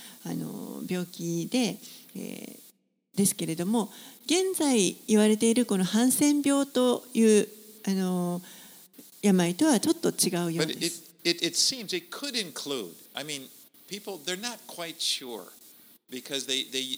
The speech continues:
Speaker 2: they translated the word leprosy, but they're using the descriptions when they're talking about the skin and what it looked like. But it also could, it could include Hansen's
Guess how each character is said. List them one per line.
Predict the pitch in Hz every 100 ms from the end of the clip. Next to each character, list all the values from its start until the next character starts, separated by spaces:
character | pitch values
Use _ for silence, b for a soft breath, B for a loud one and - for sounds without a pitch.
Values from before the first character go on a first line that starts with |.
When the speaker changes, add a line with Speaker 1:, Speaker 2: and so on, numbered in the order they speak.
| 123
Speaker 2:
they | 127
translated | - 170 190 180 147 131 107 107 -
the |
word | 101 107 101 87 - - - -
leprosy, | 117 113 120 - 117
but | 104 113 113 - B -
they're | 127 - - -
using | 160 175 156
the | 127
descriptions | 110 107 - 156 - - 113 104
when | 104
they're | 104
talking | - 120 - 113
about | 110 110
the | 107
skin | - - 120 110 110
and | 107
what | 110
it | 110
looked | 113 107
like. | 107 - B B B
But | 156
it | 156
also | 156 226 220 - 170 -
could, | - 247 185 175
it | 170
could | - 311 247
include | 160 - 139 123 107
Hansen's | 107 104 - 98 95 92 -